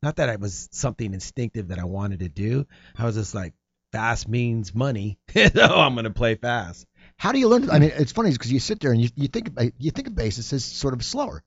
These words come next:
Speaker 2: And how did you, how did you learn? I mean, it's something you had to practice. I bet you had to
Speaker 1: Mm.
Speaker 2: practice a lot, ju-, or did you, or did it
Speaker 1: It's
Speaker 2: just
Speaker 1: pretty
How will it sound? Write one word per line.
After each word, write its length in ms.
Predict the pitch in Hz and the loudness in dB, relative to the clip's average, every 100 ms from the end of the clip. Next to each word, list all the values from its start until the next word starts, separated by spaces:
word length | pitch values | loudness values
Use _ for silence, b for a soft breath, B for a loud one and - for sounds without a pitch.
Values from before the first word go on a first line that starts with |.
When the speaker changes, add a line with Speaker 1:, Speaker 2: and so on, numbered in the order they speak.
| - | -4
Speaker 2:
And 220 | 131 120 - | -4 -2 -4
how 160 | 156 | 0
did 160 | 240 190 | 2 2
you, 200 | 180 107 | 0 -2
how 180 | - 175 | -4 0
did 200 | 214 170 | 0 0
you 160 | 180 147 | 0 0
learn? 800 | 117 110 135 214 196 143 113 - B B | -2 2 4 6 6 4 2 -2 B B
I 40 | 143 | 0
mean, 80 | 156 | 2
it's 80 | - | 2
something 420 | 220 160 127 120 _ _ - | 0 0 0 -2 _ _ -10
you 160 | 143 120 | -6 -4
had 220 | 120 147 | -2 -4
to 80 | 131 | 0
practice. 440 | - 139 131 - | 2 2 -2 -6
I 100 | 117 | -2
bet 120 | 120 | 0
you 80 | 165 | 2
had 80 | 117 | 0
to 60 | |
Speaker 1:
Mm. 140 | 98 - | 0 2
Speaker 2:
practice 480 | 160 185 - 113 117 | 2 2 0 -4 -4
a 60 | |
lot, 280 | 127 131 120 | 0 0 0
ju-, 140 | 139 139 | -2 0
or 80 | 123 | 0
did 220 | 127 143 | 2 2
you, 100 | 220 | 4
or 40 | |
did 80 | 147 | 6
it 60 | 160 | 4
Speaker 1:
It's 80 | 185 | 4
Speaker 2:
just 120 | 180 | 2
Speaker 1:
pretty 180 | 196 | 2